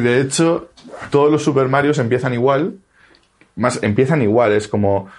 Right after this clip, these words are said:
tú empiezas justo en el borde izquierdo de la pantalla.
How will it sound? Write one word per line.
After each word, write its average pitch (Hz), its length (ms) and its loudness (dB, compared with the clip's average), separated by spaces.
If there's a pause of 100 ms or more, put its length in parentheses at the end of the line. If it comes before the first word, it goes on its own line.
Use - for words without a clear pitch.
(140)
tú - 80 -2
empiezas 120 640 0
justo 113 560 -2
en 104 80 0
el 101 140 0
borde 120 380 0
izquierdo 107 400 -2
de 104 80 2
la 101 80 -2
pantalla. 123 540 -4